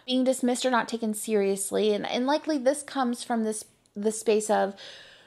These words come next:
sevens have a significant amount of intellect and a significant amount of experience that,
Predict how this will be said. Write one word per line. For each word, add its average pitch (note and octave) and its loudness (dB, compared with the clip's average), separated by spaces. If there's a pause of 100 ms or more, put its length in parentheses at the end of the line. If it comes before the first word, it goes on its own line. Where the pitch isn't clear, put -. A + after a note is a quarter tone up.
sevens E4+ 2
have A3+ 2
a G3+ 4
significant A#3+ 2
amount F#3 2
of F#3 4
intellect D4+ -2
and A3+ 0
a G#3+ -2
significant A3+ -2
amount G#3 0
of F#3 -2
experience C4+ -2 (640)
that, G#3 2